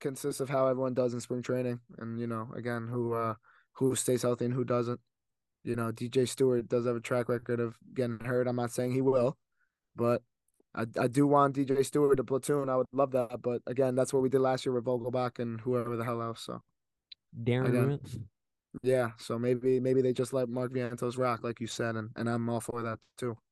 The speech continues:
Speaker 2: That's another example. See, the
Speaker 1: Mm.
Speaker 2: Mets could have signed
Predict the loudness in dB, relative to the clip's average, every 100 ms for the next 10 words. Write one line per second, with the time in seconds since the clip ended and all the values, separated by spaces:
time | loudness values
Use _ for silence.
0 | _ _ _ _ _ _ _ _ _ _
1 | _ _ _ -2 4 6 6 2 -2 -8
2 | -10 -10 -14 -14 -6 -2 0 -2 -2 2
3 | 2 2 -2 -6 -4 -2 -2 0 -2 -4
4 | -6